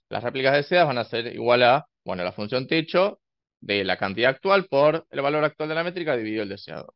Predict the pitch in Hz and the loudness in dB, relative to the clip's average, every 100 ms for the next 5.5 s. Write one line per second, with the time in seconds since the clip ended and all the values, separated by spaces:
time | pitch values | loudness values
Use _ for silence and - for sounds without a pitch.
0 | _ 131 - - - - 127 107 - - | _ -4 -4 -6 -10 -4 0 0 -2 -8
1 | 80 - - _ _ _ - 113 156 _ | -10 -14 -18 _ _ _ -2 -2 -4 _
2 | - - - 170 143 120 139 151 139 135 | -20 -6 4 6 6 6 4 4 4 2
3 | 131 156 160 147 143 151 147 147 160 160 | 2 2 2 2 4 4 2 -2 0 4
4 | 170 175 - 117 101 98 90 95 - 101 | 4 4 0 -4 -4 -6 -8 -8 -4 -2
5 | 98 123 135 151 208 | 0 -2 2 2 2